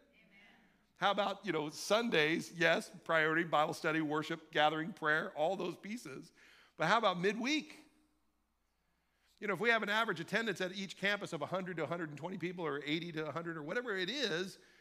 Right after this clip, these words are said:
if our midweek drops down to thirty, now I know some are going to life groups. If we take a, the cumulative total and we say, "Well, okay, in the fellowship, if our fellowship is,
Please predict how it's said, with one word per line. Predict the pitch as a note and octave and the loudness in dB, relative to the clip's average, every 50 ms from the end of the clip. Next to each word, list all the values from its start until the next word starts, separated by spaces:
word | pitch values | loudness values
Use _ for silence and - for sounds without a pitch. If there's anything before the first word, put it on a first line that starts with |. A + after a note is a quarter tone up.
| _ _ _ _ _ | _ _ _ _ _
if | - F#3+ F3+ | -8 -4 -2
our | G3+ F#3+ | 0 -2
midweek | F3+ F3+ F#3+ B3+ D4 C#4+ B3 A3+ G#3+ G#3 E3 C#3+ | 0 0 -2 -2 -2 -4 -2 -2 -2 -2 -4 -2
drops | D#3+ F#3+ G3+ A3 E3 C3+ | 0 0 0 0 0 -2
down | - G3 F3 E3+ | -2 -2 -2 -2
to | F3+ E3+ | -4 -8
thirty, | - - - D4 D#4 D#4 C#4+ A#3 G3+ E3+ D#3 D#3+ F3+ G#3+ A3+ A3 E3 - - _ _ _ _ _ _ _ _ _ _ _ _ - | -12 -10 -8 -6 -4 -4 -4 -2 0 0 2 2 0 0 -2 -6 -8 -12 -20 _ _ _ _ _ _ _ _ _ _ _ _ -4
now | F#3+ | -2
I | A#3 | -2
know | C4 B3+ - | 0 -2 -2
some | - G3 G#3 A3 | -4 -4 -6 -6
are | |
going | F3 F3 F#3 F#3+ | -6 -6 -6 -6
to | F3 | -6
life | D#3 C#3+ D3+ E3+ D#3 | -2 -2 -2 -2 -2
groups. | - D#3+ D#3+ D#3 - - - - - - _ _ _ _ _ _ _ _ _ | -4 -4 -6 -6 -6 -14 -20 -20 -20 -20 _ _ _ _ _ _ _ _ _
If | - E3+ E3+ | -8 -6 -6
we | F#3 | -4
take | F3 G#3+ G#3+ | -4 -4 -4
a, | G#3+ G#3 F3+ E3+ E3+ | -4 -6 -6 -6 -8
the | F3+ - - - F3+ D3+ | -12 -12 -12 -20 -20 -18
cumulative | - - C4 C4+ A#3 G#3 F#3 - - F3 - - | -8 -8 -6 -4 -4 -4 -6 -4 -6 -10 -10 -10
total | - - A3 C#4+ C#4+ A3+ F3+ | -8 -6 -6 -4 -2 -2 -2
and | E3+ E3 | -2 -2
we | E3+ E3 | -4 -4
say, | - F3+ F#3 | -4 -4 -4
"Well, | F#3+ G3+ G3+ A3 G#3+ | -2 -4 -4 -4 -4
okay, | G#3+ F#3+ - G#3 G3+ G3 - A3 | -6 -4 -4 -4 -4 -4 -4 -6
in | A#3 C4 C4 | -6 -6 -6
the | G#3+ D#3+ | -8 -8
fellowship, | - - C#4 D4 C4+ G3 - - E3+ F3 F3 - - F#3 - | -6 -4 -2 -2 -2 -2 -2 -2 -4 -4 -4 -8 -18 -10 -8
if | G3 G3 | -4 -4
our | G3+ | -4
fellowship | F#3 C4+ C#4+ D4 C#4 G3 - G#3 F#3+ | -2 0 2 2 2 2 2 0 0
is, | F3+ E3+ - | -2 -2 -4